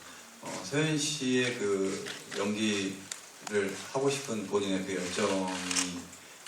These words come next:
어, 진심이 너무 느껴져서 저 또한, 예, 기대가 되고, 어, 제가 뭐 대단한 선배는 아니지만 그래도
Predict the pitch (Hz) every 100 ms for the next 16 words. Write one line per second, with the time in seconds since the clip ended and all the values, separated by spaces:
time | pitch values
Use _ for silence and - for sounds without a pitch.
0 | - 104 - - 113 113 120 110 92 90
1 | 90 87 101 95 107 87 87 101 101 -
2 | - - - - - 110 107 143 139 117
3 | 98 - 95 92 - 110 117 110 - 85
4 | 95 101 - - - - - - - -
5 | - - - - - - 95 101 95 85
6 | 82 85 - - - - - - - 104
7 | 104 123 117 107 85 85 - 151 147 135
8 | 101 90 92 95 95 - 92 85 85